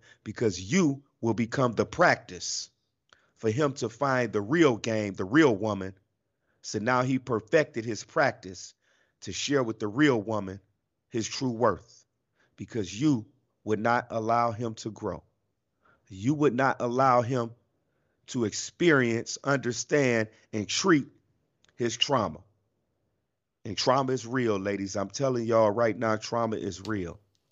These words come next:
Let the brother grow. Give him room to grow.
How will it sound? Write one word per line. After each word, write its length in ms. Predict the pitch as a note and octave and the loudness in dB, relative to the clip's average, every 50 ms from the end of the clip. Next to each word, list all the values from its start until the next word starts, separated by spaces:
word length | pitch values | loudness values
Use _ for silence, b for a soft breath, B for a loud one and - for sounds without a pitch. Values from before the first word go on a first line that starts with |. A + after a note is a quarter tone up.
| _ _ _ _ _ _ _ _ _ _ _ _ _ - | _ _ _ _ _ _ _ _ _ _ _ _ _ -12
Let 400 | G#2 G#2 A2 B2 D3 D3+ - - | -4 2 4 4 4 2 2 0
the 100 | D3 C3 | 0 0
brother 640 | A2 A2 B2+ B2+ B2 A#2 G2+ A2+ A#2+ B2 C3+ C#3 - _ _ _ _ _ _ _ _ _ _ - | 0 0 2 2 2 2 0 -2 -8 -8 -8 -10 -14 _ _ _ _ _ _ _ _ _ _ -16
grow. 440 | F#2+ G2+ A2 A#2 A2 F#2+ E2 F2+ _ _ _ _ _ _ _ _ _ _ _ _ - | -10 -4 0 2 2 2 0 -4 _ _ _ _ _ _ _ _ _ _ _ _ -12
Give 200 | G2 G#2+ A2 A#2 C3 | -6 -4 -4 -2 -4
him 220 | C3+ C3+ C3+ A#2+ b b b b | -4 -6 -8 -12 b b b b
room 440 | G#2 G#2+ C3 D3 D3+ C3+ A2 G2+ | -6 0 2 2 2 2 2 0
to 100 | F#2+ F2+ | -4 -6
grow. 360 | E2 - - F#2 F2 D#2 D#2 | -8 -8 -6 -6 -6 -6 -8